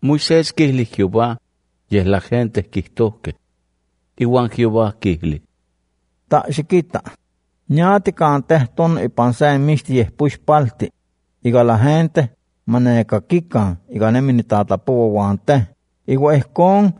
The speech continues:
Speaker 2: nochipa mamoconfiarocan pan teh.
Speaker 1: Iuan Moisés quihli Jehová, yeh la gente quihtohqueh.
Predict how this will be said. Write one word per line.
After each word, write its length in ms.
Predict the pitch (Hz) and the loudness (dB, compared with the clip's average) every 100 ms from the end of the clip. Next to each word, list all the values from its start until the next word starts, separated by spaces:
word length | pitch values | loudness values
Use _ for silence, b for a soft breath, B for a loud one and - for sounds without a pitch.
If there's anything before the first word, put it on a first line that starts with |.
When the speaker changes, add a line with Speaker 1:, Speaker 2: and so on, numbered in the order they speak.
| _ _ _ - | _ _ _ -2
Speaker 2:
nochipa 520 | 143 - 208 202 160 | -2 0 -4 0 0
mamoconfiarocan 1160 | 147 147 - 143 135 139 127 147 160 151 131 117 | 0 -2 0 0 2 4 4 4 2 2 0 2
pan 240 | 123 120 | 0 0
teh. 220 | - 147 87 - _ _ _ _ _ _ _ | 0 0 0 -12 _ _ _ _ _ _ _
Speaker 1:
Iuan 340 | 127 113 120 120 | -2 2 2 2
Moisés 500 | 123 120 147 151 - | 0 -2 0 0 0
quihli 320 | 139 127 127 | -4 -2 -2
Jehová, 460 | - 101 98 117 117 | -2 -4 0 0 0
yeh 200 | 107 90 | -2 -2
la 140 | 92 | -2
gente 420 | - 107 104 107 | -2 -2 -2 -6
quihtohqueh. 760 | - 107 - - 139 _ - | -6 -8 -8 -6 -6 _ -14